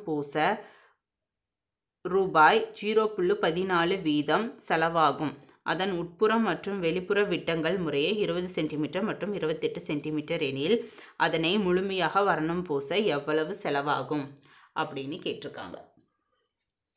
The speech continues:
கொஸ்டின்ல வந்து என்ன கொடுத்துருக்காங்க? ஹாலோ ஹெமிஸ்பெரிக்கல், அஹ், ஹெமிஸ்பெரிக்-, அஹ், ஹெமிஸ்பெரிக்-, அஹ், ஸ்பெரிக்கல்னு கொடுத்துருக்காங்களா? அப்போ ஹாலோ ஹெமிஸ்பெரிக்கல் அரை, அரைக்கோளம், அதை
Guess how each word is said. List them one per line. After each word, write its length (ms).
கொஸ்டின்ல 500
வந்து 160
என்ன 160
கொடுத்துருக்காங்க? 560
ஹாலோ 400
ஹெமிஸ்பெரிக்கல், 840
அஹ், 340
ஹெமிஸ்பெரிக்-, 640
அஹ், 280
ஹெமிஸ்பெரிக்-, 680
அஹ், 280
ஸ்பெரிக்கல்னு 540
கொடுத்துருக்காங்களா? 600
அப்போ 160
ஹாலோ 240
ஹெமிஸ்பெரிக்கல் 600
அரை, 180
அரைக்கோளம், 600
அதை 140